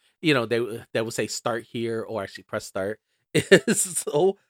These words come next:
hilarious. Oh my God. Um, you know, the,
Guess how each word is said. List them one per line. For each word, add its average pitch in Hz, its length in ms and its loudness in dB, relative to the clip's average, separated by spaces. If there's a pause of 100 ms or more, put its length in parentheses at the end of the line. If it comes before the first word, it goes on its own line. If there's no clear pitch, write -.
(160)
hilarious. 143 960 2
Oh 120 180 -8
my 101 220 -12
God. 87 360 -10 (3250)
Um, 110 960 -2 (1300)
you 143 240 0
know, 120 200 4
the, 113 280 -2